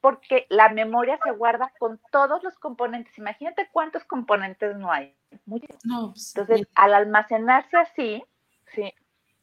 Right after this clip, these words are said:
Speaker 1: todo. Tuve al-, luego, si quieren, les cuento el caso de un chico que me dejó platicar su caso, pero, bueno,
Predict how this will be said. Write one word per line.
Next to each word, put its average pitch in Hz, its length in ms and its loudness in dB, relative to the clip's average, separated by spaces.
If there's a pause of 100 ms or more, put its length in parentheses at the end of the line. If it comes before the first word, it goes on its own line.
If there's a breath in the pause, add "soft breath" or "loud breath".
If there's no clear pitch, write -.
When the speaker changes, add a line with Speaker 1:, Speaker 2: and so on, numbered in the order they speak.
(600 loud breath)
Speaker 1:
todo. 240 400 4 (160)
Tuve 247 280 2
al-, 214 160 8
luego, 220 520 2
si 220 80 -14 (100)
quieren, 196 280 -4
les 185 100 -20
cuento 185 320 -6
el 185 80 -6
caso 180 320 -4
de 180 60 -6
un 175 80 -20
chico 175 260 -4
que 156 120 0
me 143 120 -2
dejó 143 240 -2
platicar 160 640 -2
su - 100 -20
caso, 143 480 -6
pero, 143 400 -2 (400 soft breath)
bueno, 170 260 4